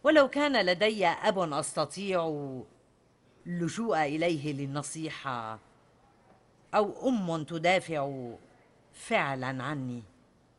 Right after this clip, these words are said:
أو لو كان لدي أخت يمكنني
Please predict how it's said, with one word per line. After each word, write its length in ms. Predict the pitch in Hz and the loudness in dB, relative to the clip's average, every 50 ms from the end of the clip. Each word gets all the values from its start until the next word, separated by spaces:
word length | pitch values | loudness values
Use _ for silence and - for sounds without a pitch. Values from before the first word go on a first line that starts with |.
| _ _ _ _ _ _ _ _ _ _ _ _ _ _ _ _ | _ _ _ _ _ _ _ _ _ _ _ _ _ _ _ _
أو 280 | - 285 311 311 302 294 | 6 6 6 6 2 4
لو 220 | 294 294 285 277 | 6 6 6 6
كان 360 | 254 - 320 311 302 311 302 294 | 4 2 0 2 4 4 6 6
لدي 360 | 285 269 247 294 311 294 254 | 6 6 6 4 6 6 4
أخت 400 | 208 214 254 - - - - 262 247 240 233 220 214 208 196 175 151 - _ _ _ _ _ _ _ _ _ - | 4 4 2 -2 -6 -4 -2 0 0 2 0 -2 -6 -8 -10 -12 -14 -16 _ _ _ _ _ _ _ _ _ -4
يمكنني 1040 | 180 214 214 196 175 - - 254 247 240 226 208 190 180 175 170 160 156 151 143 | -2 -2 0 -2 -2 -2 -2 -2 0 0 -2 -2 -4 -4 -4 -4 -4 -6 -6 -8